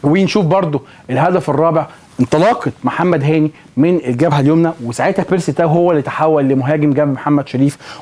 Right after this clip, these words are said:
واحرز الهدف الرابع. لا مركزيه في الاداء، هدوء، آه، سلاسه في التحركات، كم هائل من الفرص اتصنعت على مرمى وفاق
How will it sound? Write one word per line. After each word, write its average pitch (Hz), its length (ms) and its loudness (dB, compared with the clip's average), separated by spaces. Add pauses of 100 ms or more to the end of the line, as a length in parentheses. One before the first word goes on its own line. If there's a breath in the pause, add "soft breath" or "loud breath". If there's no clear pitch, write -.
(100)
واحرز 139 640 0 (300 loud breath)
الهدف 131 440 -2 (240)
الرابع. 175 360 0 (580 loud breath)
لا 156 140 2
مركزيه 214 500 2
في 220 80 -2
الاداء، 220 440 2 (640 loud breath)
هدوء، 208 380 2 (1080 loud breath)
آه، 160 360 4 (240)
سلاسه 196 640 2 (160)
في - 160 -2
التحركات، 175 680 0
كم 247 240 2
هائل 214 400 2
من 214 240 2
الفرص 214 520 0 (100)
اتصنعت 196 600 0
على 165 260 2 (460 loud breath)
مرمى 180 400 2 (320 loud breath)
وفاق 185 540 0